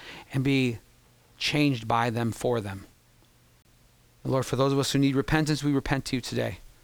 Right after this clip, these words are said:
We are thankful that you are a forgiving God who has forgiven of us much.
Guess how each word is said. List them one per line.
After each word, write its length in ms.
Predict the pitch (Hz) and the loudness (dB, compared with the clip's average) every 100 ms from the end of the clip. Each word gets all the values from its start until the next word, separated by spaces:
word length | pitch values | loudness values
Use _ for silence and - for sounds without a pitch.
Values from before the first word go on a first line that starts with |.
| _ _ _ - - - - _ - - | _ _ _ -20 -20 -20 -20 _ -12 -4
We 80 | 123 | -2
are 40 | |
thankful 340 | - 147 139 135 | 0 0 0 -2
that 160 | 120 | 0
you 80 | 139 | 0
are 40 | |
a 40 | 123 | 0
forgiving 460 | - 117 135 135 | -2 -2 0 0
God 360 | 127 123 117 110 - _ _ _ - | 2 2 2 -2 -10 _ _ _ -4
who 100 | 139 | -2
has 120 | 127 | 0
forgiven 360 | - 131 135 135 | 0 0 2 2
of 120 | 123 | 0
us 160 | 120 | 0
much. 460 | 120 117 110 - - | 0 0 -2 -6 -8